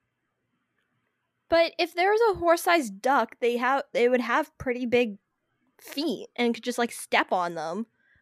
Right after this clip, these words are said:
But then if you're saying by numbers, there are a chance that, or there's a chance that if there's a hundred duck-sized horses and only one horse-sized duck,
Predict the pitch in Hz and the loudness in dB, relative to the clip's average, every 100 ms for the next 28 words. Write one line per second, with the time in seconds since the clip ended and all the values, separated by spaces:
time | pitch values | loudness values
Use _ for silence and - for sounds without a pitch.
0 | - 269 339 349 320 330 311 277 320 359 | -4 0 0 0 -2 -2 -2 -2 -2 2
1 | 254 214 202 175 196 240 330 453 480 - | 0 0 -2 -2 0 0 2 2 0 -4
2 | _ _ _ 254 - 262 320 349 - 240 | _ _ _ 2 6 8 8 6 2 0
3 | 254 - 208 196 185 - _ 208 214 285 | 0 -2 0 0 0 -6 _ -2 2 2
4 | 320 254 - 208 196 - 208 196 190 - | 2 0 -2 -4 -4 -6 -4 -2 -2 -6
5 | _ _ 240 262 247 247 311 349 294 262 | _ _ -2 0 0 -2 -2 -2 -4 -4
6 | 240 226 214 - 220 220 185 175 - 190 | -4 -4 -4 -4 -4 -4 -4 -8 -4 -4
7 | 208 196 165 165 175 185 196 190 185 180 | -2 -4 -6 -4 -2 -2 -4 -6 -4 -4
8 | 160 160 156 185 - | -6 -4 -4 -4 -6